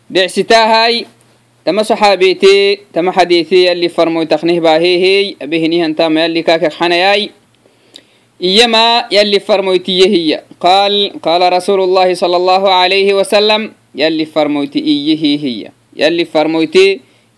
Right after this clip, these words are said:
iyye hiya Abi Hurayra yalli farmoyte jenne gabba'a. Maxaa yee yalli farmoyte alayhi salawaatu Rabbi wa salaamuh?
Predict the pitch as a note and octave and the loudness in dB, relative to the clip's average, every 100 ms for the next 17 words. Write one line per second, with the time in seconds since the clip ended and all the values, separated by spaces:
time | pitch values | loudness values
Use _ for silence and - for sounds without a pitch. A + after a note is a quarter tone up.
0 | - E3+ D#3 F3 D#3 C#3+ C#3 C#3 C#3+ D3 | -2 0 2 0 0 0 0 0 -2 0
1 | D#3 D3+ D3 C#3+ C#3 - C#3 C#3 C3 C#3 | 0 0 0 -2 -4 -2 -2 -2 -6 -6
2 | C3 C3 C#3 B2+ A#2 B2 G2+ F#2 _ - | -4 -4 -2 -4 0 -2 -2 -10 _ -8
3 | D3+ D3+ G#3+ G#3+ G#3+ G3+ F#3+ F3+ F#3+ F3 | -6 -2 0 0 0 0 0 -2 -2 -2
4 | F3 F3 F3+ E3+ F3+ F3+ F3 F#3+ F3 F3+ | -2 0 0 0 0 0 0 0 0 0
5 | F3+ F3 F3+ D#3+ F3+ F3+ F#3+ G3 G#3+ A3 | 0 0 -2 0 0 0 0 0 0 0